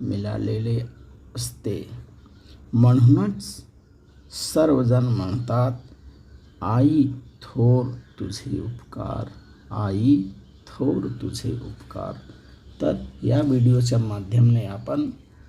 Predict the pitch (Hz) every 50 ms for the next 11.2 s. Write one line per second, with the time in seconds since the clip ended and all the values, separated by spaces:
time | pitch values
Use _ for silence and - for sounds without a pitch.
0 | - - - - - - - - - 98 92 110 110 107 107 110 117 127 131 123
1 | 117 110 107 104 98 110 117 113 104 95 95 107 123 131 139 - - - - -
2 | - - - - - - - - - - - 64 - - 90 98 98 98 - -
3 | - - 139 147 175 190 175 - - - 117 101 - 98 117 123 - 87 - -
4 | - - - 85 87 98 110 - - - - - - - - - - - - -
5 | - - - - _ - - - - - - - - - - - - 87 90 90
6 | 90 98 113 143 196 - - - - - - - - - - - 151 170 190 190
7 | 180 - - 143 120 117 120 123 120 117 117 120 - - - 120 123 123 123 120
8 | 120 120 120 113 107 107 107 101 95 101 104 104 113 107 110 120 120 - - 117
9 | 101 - - 95 98 110 120 120 113 113 113 113 110 98 90 95 - - 139 120
10 | 120 120 - 117 120 123 120 104 85 87 90 - - - 135 120 120 120 113 113
11 | 117 120 120